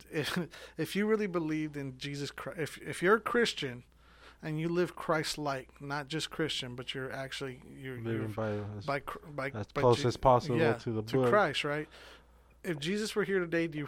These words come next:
Speaker 1: <laughs> really think he would have voted Re-, Rep-, Republican? Do you think he would really side with these billionaire trust fund babies that didn't have to work for anything, that screwed people over, that don't care about the homeless, that don't care about, uh, the poor, that don't care about the sick, that don't care about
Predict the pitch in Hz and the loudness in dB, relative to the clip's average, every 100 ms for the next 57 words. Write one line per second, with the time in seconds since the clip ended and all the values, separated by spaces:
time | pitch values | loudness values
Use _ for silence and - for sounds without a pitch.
0 | - 175 165 170 151 156 151 139 139 135 | -2 0 0 -4 -4 -2 -2 -2 -4 -4
1 | 139 139 - 156 135 - - 139 202 214 | -6 -10 -12 -12 -6 -6 -6 0 2 2
2 | - 120 117 - - - - 147 165 160 | -4 -10 -14 -20 -20 -20 -12 -8 -4 -2
3 | 165 156 151 156 - - 143 139 139 135 | -2 -2 -2 -2 -6 -4 -4 -2 -4 -6
4 | - 127 120 - - _ - 143 147 143 | -8 -10 -10 -16 -18 _ -14 -6 -4 -2
5 | 143 143 147 - 131 - 139 131 131 131 | -4 -6 -6 -6 -6 -6 -8 -6 -8 -8
6 | 131 127 - - - - - 139 123 139 | -10 -12 -14 -18 -20 -20 -8 -8 -4 -2
7 | 139 151 156 151 - 147 139 - 135 120 | -2 -4 -2 -4 -4 -6 -6 -6 -6 -6
8 | - - 139 - 151 147 135 135 127 123 | -8 -10 -10 -8 -6 -4 -4 -4 -6 -6
9 | 135 143 147 143 139 143 143 - 131 135 | -8 -6 -4 -4 -2 -2 -2 -4 -6 -4
10 | 127 127 123 120 120 131 131 147 139 139 | -6 -6 -6 -8 -6 -6 -6 -4 -4 -4
11 | 139 - - - - - 139 135 135 135 | -8 -12 -20 -20 -20 -8 -4 -4 -4 0
12 | - 151 143 135 120 135 139 151 139 135 | 4 4 4 -2 -6 -6 -4 -2 -2 -2
13 | 131 - - 147 143 - 135 143 143 - | -2 -4 -2 -2 -4 -6 -6 -4 -4 -4
14 | 151 143 139 | -4 -2 -4